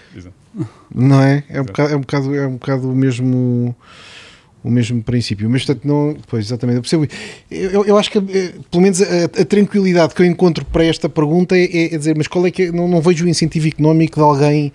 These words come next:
Speaker 1: Exato.
Speaker 2: de alguém pôr o esforço para,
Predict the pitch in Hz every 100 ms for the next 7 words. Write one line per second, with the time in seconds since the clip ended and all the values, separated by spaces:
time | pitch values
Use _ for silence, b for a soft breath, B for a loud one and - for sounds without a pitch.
0 | B 104 98 139 147 165 - 151 - -
1 | 156 156 - - - - b b b b
2 | b - - - - 151 147 147 147 143
3 | 139 135 135